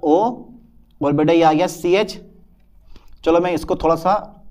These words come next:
टेढ़े करके लिखूँ, क्योंकि टेढ़ा लिखा हुआ है ये, क्योंकि यहाँ पे बॉन्डिंग में oxygen के साथ bonding show कर-, की जाती है, ओसीएच और सीएच थ्री का होल ट्वाइस का होल ट्वाइस, ठीक है?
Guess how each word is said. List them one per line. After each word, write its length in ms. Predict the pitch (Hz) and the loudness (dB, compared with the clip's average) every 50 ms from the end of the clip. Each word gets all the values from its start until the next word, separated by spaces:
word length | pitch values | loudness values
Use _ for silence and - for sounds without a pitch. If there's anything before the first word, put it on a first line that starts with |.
| - - - - - - | -20 -20 -20 -20 -8 -2
टेढ़े 180 | 170 160 156 170 | 0 2 2 2
करके 160 | 175 165 170 | 2 2 2
लिखूँ, 180 | 165 147 143 180 | 0 0 0 -2
क्योंकि 180 | 190 175 165 | -2 -2 -4
टेढ़ा 180 | 160 165 160 151 | -2 0 0 2
लिखा 160 | 151 151 147 | 2 0 0
हुआ 180 | 147 147 147 147 | 0 0 0 0
है 60 | 156 | 0
ये, 60 | 170 202 226 - - - - - - - _ - | -2 -6 -8 -12 -18 -20 -20 -20 -20 -20 _ -14
क्योंकि 180 | - 147 139 156 | -8 -4 -2 0
यहाँ 140 | 147 147 156 | 0 0 0
पे 60 | 170 | 0
बॉन्डिंग 400 | 139 135 139 139 143 151 156 165 | -2 -2 0 0 2 2 2 2
में 240 | 175 185 180 165 143 | 0 -2 -4 -8 -8
oxygen 380 | 139 127 - 151 139 151 156 | -8 -6 -4 -2 -2 -2 -2
के 60 | 165 | -2
साथ 160 | 160 156 160 160 | 0 0 -2 -2
bonding 340 | 139 131 127 139 147 156 160 | -2 -2 -2 -2 -2 -2 -2
show 140 | 156 160 139 | -2 -4 -4
कर-, 140 | 151 143 | -4 -4
की 160 | - - 147 139 | -4 -2 -2 -2
जाती 280 | 139 131 98 - 147 | 0 -2 0 0 0
है, 80 | 175 185 | 0 0
ओसीएच 1400 | 170 170 156 175 214 233 - - - - - - - - - - - - - - - - 170 175 190 220 226 226 - - - - - - - - - - - | 2 2 2 2 2 0 -6 -12 -18 -20 -20 -20 -20 -20 -20 -20 -20 -18 -16 -12 -6 -2 0 2 2 2 2 -2 -8 -16 -20 -20 -20 -20 -20 -20 -20 -12 -8
और 80 | 151 139 | -8 -8
सीएच 480 | - - - - 180 180 175 180 - - | -8 -8 -4 0 0 0 0 -2 -6 -4
थ्री 140 | 170 185 196 | -2 -2 0
का 120 | 170 214 240 247 247 - - - - - - - | 2 2 0 0 -2 -10 -18 -20 -20 -16 -12 -6
होल 240 | 98 135 147 165 175 | -2 2 2 2 2
ट्वाइस 440 | 170 180 180 190 226 220 - - - - - - - - - _ _ _ - - - | 4 2 2 2 2 -2 -6 -12 -18 -20 -20 -20 -20 -20 -20 _ _ _ -8 -2 2
का 80 | 156 | 2
होल 300 | 190 196 - 147 131 120 | 2 2 0 -4 -6 -6
ट्वाइस, 560 | 110 - 120 120 - - - - - - - - - - - - - - - - - - - - - - - - | -6 -8 -12 -14 -16 -16 -18 -16 -10 -6 -4 -2 -2 -2 -4 -8 -12 -16 -20 -20 -20 -20 -20 -20 -20 -14 -6 -2
ठीक 140 | - 151 | 2 2
है? 260 | 226 233 - - - | 2 2 0 -2 -8